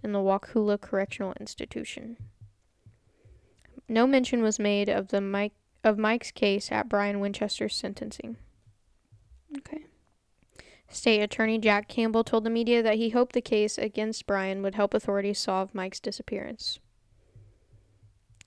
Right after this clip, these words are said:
Speaker 1: Later, it was reported that he had reached an agreement with prosecutors before the sentencing that they would neither seek a life sentence on the kidnapping charge, charge nor introduce certain evidence at the hearing. With,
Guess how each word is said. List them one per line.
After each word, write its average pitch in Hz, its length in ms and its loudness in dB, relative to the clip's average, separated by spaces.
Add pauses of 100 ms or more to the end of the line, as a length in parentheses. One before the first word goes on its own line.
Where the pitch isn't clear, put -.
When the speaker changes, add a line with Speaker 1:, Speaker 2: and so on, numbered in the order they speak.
(160)
Speaker 1:
Later, 240 260 6
it 269 100 8
was 214 140 2
reported 208 400 4
that 208 140 2
he 214 100 0
had 202 100 2
reached 208 320 0
an 202 80 -6
agreement 214 460 0
with 202 160 -4
prosecutors 196 600 -2
before 269 360 4
the 285 100 -2
sentencing 202 640 -2
that 196 120 -6
they 202 100 2
would 196 140 2
neither 196 240 -2
seek - 300 -6
a 196 120 4
life 190 240 2
sentence 220 400 -2
on 208 160 0
the 196 80 -4
kidnapping 226 480 -4
charge, 220 460 -4 (560)
charge 190 540 4
nor 214 280 2
introduce 202 460 -2
certain 196 400 -2
evidence 196 460 -2
at - 120 -4
the - 80 -8
hearing. 196 400 -10 (1000)
With, 240 240 8